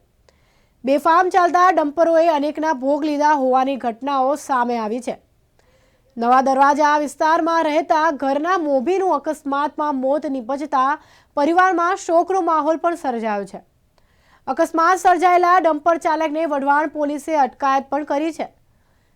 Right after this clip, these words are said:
સુરેન્દ્રનગર જિલ્લામાં અને શહેરમાં વાહન અકસ્માતોની ઘટનામાં વણઝાર વરસી છે,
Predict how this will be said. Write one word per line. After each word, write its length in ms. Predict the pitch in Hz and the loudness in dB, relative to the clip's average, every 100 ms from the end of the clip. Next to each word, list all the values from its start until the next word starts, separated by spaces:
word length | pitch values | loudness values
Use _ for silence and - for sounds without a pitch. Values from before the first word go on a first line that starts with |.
| _ | _
સુરેન્દ્રનગર 600 | - 302 339 359 359 370 | -4 0 2 2 4 2
જિલ્લામાં 540 | 339 339 339 339 359 339 | 2 0 2 2 2 0
અને 180 | 330 330 | -2 -2
શહેરમાં 600 | 330 294 302 311 320 269 | -2 -2 -2 -2 -2 -2
વાહન 320 | 269 294 294 | -2 -2 -4
અકસ્માતોની 680 | 277 277 277 262 262 269 277 | -6 -6 -4 -4 -4 -6 -4
ઘટનામાં 640 | 240 220 262 247 247 262 | -6 -6 -8 -6 -6 -6
વણઝાર 500 | 240 247 240 254 285 | -6 -6 -2 0 2
વરસી 340 | 277 262 277 311 | 0 -4 -6 -6
છે, 160 | 262 | -4